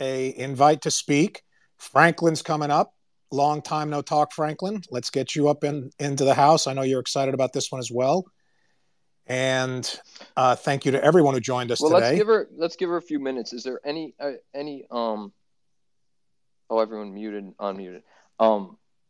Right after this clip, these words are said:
Speaker 2: news that we didn't, we haven't had the opportunity to cover?
Speaker 1: Oh,
Speaker 2: Maybe
Speaker 1: man,
Speaker 2: she'll
Speaker 1: there's,
Speaker 2: reconnect with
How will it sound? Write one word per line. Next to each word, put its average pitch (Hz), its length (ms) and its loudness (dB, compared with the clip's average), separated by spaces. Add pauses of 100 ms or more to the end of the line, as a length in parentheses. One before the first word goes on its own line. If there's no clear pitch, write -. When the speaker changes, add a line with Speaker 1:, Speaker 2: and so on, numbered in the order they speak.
(100)
Speaker 2:
news 139 480 0
that 127 100 -4
we 110 120 -6
didn't, 127 280 -6
we 120 120 -6
haven't 123 300 -6 (640)
had 113 200 -8
the 110 60 -2
opportunity 110 520 -6
to - 80 -18
cover? 117 400 -6 (1000)
Speaker 1:
Oh, 208 280 8
Speaker 2:
Maybe 147 60 4
Speaker 1:
man, 135 240 8
Speaker 2:
she'll 107 200 2
Speaker 1:
there's, 185 260 6
Speaker 2:
reconnect 107 440 -4 (240)
with - 300 -2